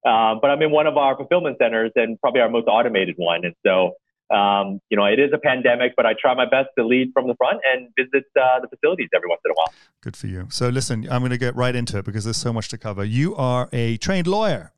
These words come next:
Speaker 2: and then you became a gamer. You love comic books. I know that for a fact. But also,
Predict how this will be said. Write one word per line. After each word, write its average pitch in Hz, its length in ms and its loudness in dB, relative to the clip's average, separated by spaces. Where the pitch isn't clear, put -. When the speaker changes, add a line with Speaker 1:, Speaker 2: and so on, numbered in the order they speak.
Speaker 2:
and 131 240 -2
then 151 220 -2
you 147 260 -2
became 135 460 -4
a 135 120 -4
gamer. 135 580 0
You 135 160 -2
love 156 320 -2
comic 185 400 -4
books. 127 260 -2
I 131 80 -2
know 143 140 0
that 139 200 -2
for 131 120 -4
a 110 60 -4
fact. - 400 -6
But 139 120 0
also, 151 680 -2